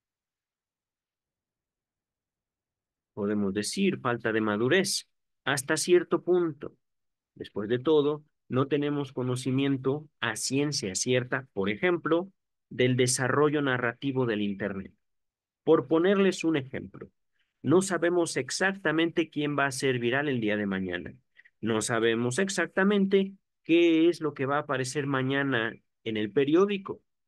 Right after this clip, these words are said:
Simplemente las cosas pasan. Las noticias vienen y van.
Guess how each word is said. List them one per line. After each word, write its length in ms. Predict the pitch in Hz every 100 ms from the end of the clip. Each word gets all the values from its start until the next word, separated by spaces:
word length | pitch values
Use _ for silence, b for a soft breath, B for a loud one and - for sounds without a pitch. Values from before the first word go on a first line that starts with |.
| _
Simplemente 520 | - 123 135 135 131
las 160 | 127 -
cosas 320 | 120 120 123
pasan. 500 | - 180 - - 95 _ _ b b _
Las 160 | 107 107
noticias 680 | 101 120 110 107 98 - -
vienen 560 | 127 131 190 156 101
y 100 | 107
van. 400 | 123 190 165 101